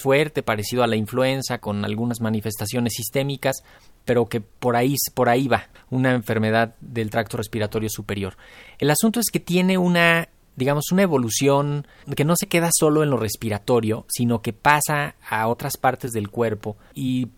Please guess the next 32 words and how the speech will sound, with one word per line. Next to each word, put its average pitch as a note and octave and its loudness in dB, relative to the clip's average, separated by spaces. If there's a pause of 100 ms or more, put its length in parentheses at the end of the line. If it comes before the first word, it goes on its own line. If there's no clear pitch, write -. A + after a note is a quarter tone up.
(100)
pues, C#3+ -4
cuando A#2+ 2
la A#2+ 2
enfermedad B2+ 2 (380)
no C3+ 2
se D3 0
atiende C3+ -2
oportunamente B2+ 0
o G#2+ 0
tiene, B2 -2 (140)
eh, G#2+ -6
algunos A#2 -4
otros A#2 -6
componentes A2 -4
la G#2 -4
persona, A2+ -4 (320)
se - -6
puede D3+ 2
complicar. A#2+ 0 (140)
En A#2 -4
lo B2 0
más C#3+ 2
obvio C#3 4
sería A#2+ 0
con A2 -2
una A#2+ 0
infección A2+ -4
en A2+ -2
los G#2+ -4
pulmones, A#2+ 0
una A2 -2
neumonía A2+ -2